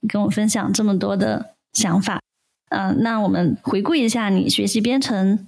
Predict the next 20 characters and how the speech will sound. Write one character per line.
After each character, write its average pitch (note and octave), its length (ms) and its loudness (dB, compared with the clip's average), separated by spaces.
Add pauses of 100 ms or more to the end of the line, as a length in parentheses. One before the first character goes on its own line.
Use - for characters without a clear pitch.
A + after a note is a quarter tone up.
从 G#3+ 240 0
事 A3+ 180 0
开 A#3 220 0
发 A#3 180 -4
工 B3 260 0
作 B3 160 -2
的 G3+ 120 0
这 G#3+ 100 0
个 G#3 100 0
过 A#3+ 160 0
程， G#3 240 -2 (260)
有 G#3+ 120 0
没 C4 80 2
有 E4 80 2
什 G#3 100 0
么 F#3+ 160 2
是 - 160 0
你 A3 160 2
希 - 200 0
望 B3 400 -2